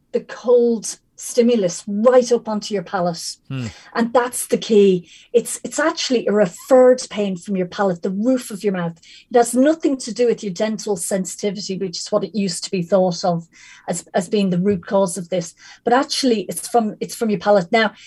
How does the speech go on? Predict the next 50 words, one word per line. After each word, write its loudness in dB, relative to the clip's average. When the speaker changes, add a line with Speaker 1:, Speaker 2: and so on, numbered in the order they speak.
Speaker 1:
it's -8
referred 4
pain. 0
You -4
don't -4
feel 2
it -6
in -2
the -4
roof -2
of -12
your -4
mouth. -4
You -8
feel 4
it 0
in -4
your -2
temple. -4
It's -20
really 0
funny -2
to -8
induce -6
this -8
in -6
children -2
'cause, -6
like, 0
they've -4
no 0
idea -6
where -2
this -12
is -20
coming -4
from. -6
It's -10
hilarious. 0
Um, 0
so -2
you, 0
d-, 0
you -2
just -8
get 0
children 2
with -4
their 0
hands -4